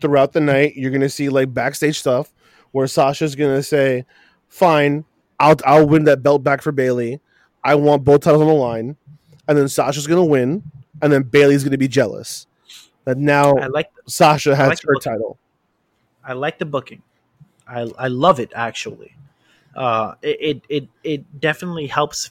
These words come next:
Speaker 2: fuel the Sasha Banks Bayley, um, breakup.
Speaker 1: Mm-hmm.
Speaker 2: But every time we put too much thought into anything,
Speaker 1: Oh, yeah.
Speaker 2: W W E
Speaker 1: They do the opposite.
Speaker 2: stabs us to the back.
Speaker 1: For sure.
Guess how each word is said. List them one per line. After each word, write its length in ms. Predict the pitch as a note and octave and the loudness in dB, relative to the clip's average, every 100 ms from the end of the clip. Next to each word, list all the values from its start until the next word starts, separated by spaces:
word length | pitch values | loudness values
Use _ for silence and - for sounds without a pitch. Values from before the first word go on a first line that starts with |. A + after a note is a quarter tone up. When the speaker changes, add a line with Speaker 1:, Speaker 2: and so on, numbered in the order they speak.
| _ | _
Speaker 2:
fuel 840 | D3 D3 D3+ D#3 D#3+ D#3 C3+ B2+ - | -16 -12 -8 -4 -2 -2 -2 -6 -12
the 300 | C3+ C3+ B2 | -12 -10 -10
Sasha 440 | - - C#3+ C#3+ | -10 -4 -2 -2
Banks 400 | C3 C3+ C3 - - | -6 -8 -8 -12 -14
Bayley, 680 | B2+ C3+ C3 C3 B2+ A#2 _ _ _ _ - | -6 -4 -2 -4 -6 -10 _ _ _ _ -8
um, 600 | B2 A2 G#2+ G#2 G#2+ - _ | -2 0 -2 -4 -12 -20 _
breakup. 640 | C3 A2+ A2+ - F#3 G#3 - _ C3 | -18 -8 -6 -4 -2 -2 -6 _ -16
Speaker 1:
Mm-hmm. 460 | A#2 B2+ C#3 E3+ G#3 C#3 - - - - - _ D3+ | -14 -10 -10 -10 -12 -18 -16 -16 -16 -20 -20 _ -8
Speaker 2:
But 220 | C#3 - - | -6 -6 -8
every 340 | C3 B2+ C#3+ | -8 -8 -10
time 360 | C3+ C#3 C3 B2 | -10 -10 -8 -10
we 80 | A#2+ | -14
put 280 | - B2 - | -14 -14 -16
too 200 | - A#2+ | -20 -16
much 260 | A#2+ - | -16 -14
thought 300 | - A#2+ A#2+ _ | -8 -6 -6 _
into 420 | C3 A2+ A2+ - | -20 -16 -16 -16
anything, 600 | A#2+ A2+ A#2+ - C#3 C#3+ - _ - | -18 -16 -14 -12 -14 -14 -20 _ -8
Speaker 1:
Oh, 140 | A#2+ | -4
yeah. 120 | B2 A#2+ | -2 -2
Speaker 2:
W 240 | A#2 A#2 | -4 -4
W 300 | A#2+ A2+ A#2 A2+ | -6 -6 -12 -12
E 320 | A2 A2 - _ _ | -12 -12 -18 _ _
Speaker 1:
They 60 | D#3+ | -8
do 80 | F#3+ | 0
the 120 | G3 | 2
opposite. 100 | B2 | 2
Speaker 2:
stabs 280 | A#2 G#2+ G#2+ | 0 -2 -4
us 100 | - | -12
to 100 | - | -18
the 60 | _ | _
back. 380 | G2+ D2+ _ _ | -16 -16 _ _
Speaker 1:
For 80 | F#3+ | -4
sure. 260 | F3+ - | -2 -4